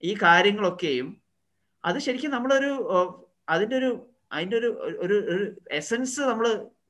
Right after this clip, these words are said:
ജീവിതത്തിൽ കൈ-, കൈക്കൊണ്ടാ മതി. അതുപോലെ നമ്മള് ഈ വേറെ ദിവസത്തെ keep ചെയ്യുന്ന ദൈവത്തിന് ആരാധനയല്ല, എല്ലാ ദിവസവും ദൈവത്തിന് ഒരുപോലെ അങ്ങനെ keep ചെയ്യുന്നവരാണ് അവസാനം നിയമം, ദൈവത്തിന്റെ കൽപ്പനയെ ഇല്ല എന്ന്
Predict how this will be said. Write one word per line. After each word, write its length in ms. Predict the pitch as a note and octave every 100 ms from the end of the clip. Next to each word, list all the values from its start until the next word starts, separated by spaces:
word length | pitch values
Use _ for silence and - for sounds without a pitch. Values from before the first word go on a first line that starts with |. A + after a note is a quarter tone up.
| _
ജീവിതത്തിൽ 440 | C#3+ E3+ F#3 G#3
കൈ-, 120 | E3+ D3+
കൈക്കൊണ്ടാ 400 | D#3+ D#3+ F#3 F3+
മതി. 240 | F3+ B2+ A2+ _ _ -
അതുപോലെ 420 | A#2+ D#3 G3 C4+
നമ്മള് 280 | C#4 C4 D#4+
ഈ 80 | B3
വേറെ 320 | A#3 B3+ C4
ദിവസത്തെ 260 | B3 B3
keep 260 | C#4 B3+ B3+
ചെയ്യുന്ന 220 | A#3+ G3+ - -
ദൈവത്തിന് 380 | C3 F#3+ C4 B3+
ആരാധനയല്ല, 600 | F#3+ G#3 G#3 G#3+ D#3+ C#3
എല്ലാ 240 | D3 G#3+
ദിവസവും 320 | G#3 E3 F3
ദൈവത്തിന് 300 | C3+ C#3 D#3
ഒരുപോലെ 480 | B2+ B2+ C3+ B2+ G#2+ - - - _ _ _
അങ്ങനെ 300 | D#3 G#3+ D4
keep 300 | D4+ A3 G#3
ചെയ്യുന്നവരാണ് 460 | G#3+ G#3+ G#3 E3 E3 D3 - -
അവസാനം 380 | C3+ C3 D#3+ C3
നിയമം, 520 | C3 D3+ F#3 F#3+ F3+ A2
ദൈവത്തിന്റെ 360 | C3 D3+ D#3+
കൽപ്പനയെ 440 | C#3 C3+ C3+ F3+ G3
ഇല്ല 300 | C#3 C3+ C#3
എന്ന് 200 | F3